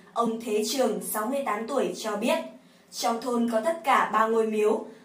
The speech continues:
một cái ở đầu thôn, một cái ở giữa, còn một cái nằm ở cuối thôn. Mỗi ngôi miếu lập ra để quản lý cả một vùng đất, khu vực đó. Nhưng có điều lạ là duy nhất có cái miếu này là của người Hoa. Khi tôi đến đây,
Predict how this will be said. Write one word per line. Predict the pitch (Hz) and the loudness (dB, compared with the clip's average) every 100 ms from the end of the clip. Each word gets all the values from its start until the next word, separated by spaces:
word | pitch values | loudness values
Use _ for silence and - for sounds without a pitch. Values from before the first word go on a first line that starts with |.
| - | -4
một | 262 - | -2 0
cái | 226 240 | 0 0
ở | 277 | 0
đầu | 214 208 196 | 2 2 2
thôn, | 247 247 233 - - | 2 2 2 -2 -8
một | 262 233 - | -2 0 0
cái | 214 208 | -2 0
ở | 277 240 | 2 0
giữa, | - 254 285 - - - | 0 0 -2 -2 -12 -6
còn | 269 247 | -2 0
một | 240 | -2
cái | 233 226 269 | 0 0 0
nằm | 302 269 | -2 -2
ở | 226 185 208 | 0 -2 -2
cuối | 208 - | -2 0
thôn. | 254 240 - - - - _ - | 2 2 0 -4 -14 -20 _ 0
Mỗi | 247 - | 2 4
ngôi | 277 262 | 2 6
miếu | 226 233 | 6 6
lập | 277 - - | 2 0 4
ra | 240 233 233 | 6 6 4
để | 226 - | 0 0
quản | 165 208 | 0 4
lý | 226 247 | 4 4
cả | 294 269 | 0 0
một | 220 208 | 0 4
vùng | 226 185 | 4 6
đất, | 233 - - | 2 2 -4
khu | - 262 | -4 -2
vực | 220 - | -2 0
đó. | 202 208 262 - - _ - | 0 2 0 -2 -18 _ -4
Nhưng | 247 247 233 | 0 0 2
có | 226 | 0
điều | 240 233 | 4 4
lạ | 220 233 - - | 6 6 6 2
là | 269 254 - | 0 0 0
duy | 269 269 | -2 -2
nhất | 339 370 | 0 0
có | 285 254 | -2 2
cái | 247 | 2
miếu | 247 240 | 4 2
này | 254 285 233 - - - | 2 2 2 2 -2 -2
là | 262 254 | 0 0
của | 254 214 | 0 0
người | 208 202 - | 0 -2 0
Hoa. | - 247 254 - - - - | 2 4 2 -4 -20 -20 -16
Khi | 277 262 | -6 -2
tôi | 254 220 | 0 2
đến | 220 233 | 2 6
đây, | 247 240 233 | 6 6 2